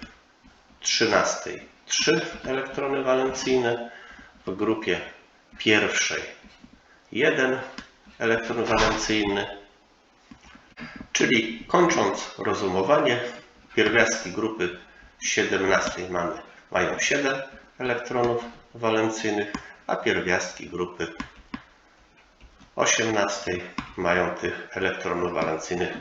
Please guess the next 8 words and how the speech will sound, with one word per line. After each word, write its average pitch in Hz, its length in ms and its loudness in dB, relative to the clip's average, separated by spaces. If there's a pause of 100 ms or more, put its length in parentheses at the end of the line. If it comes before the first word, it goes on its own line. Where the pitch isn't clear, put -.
(300)
osiem. - 320 0 (1300)
Podsumowując, 127 1040 4 (1800)
grupa 120 960 2 (800)
zawiera 120 520 2
pierwiastki 120 840 -2
o 107 100 -4
tej 180 400 2
samej 107 680 0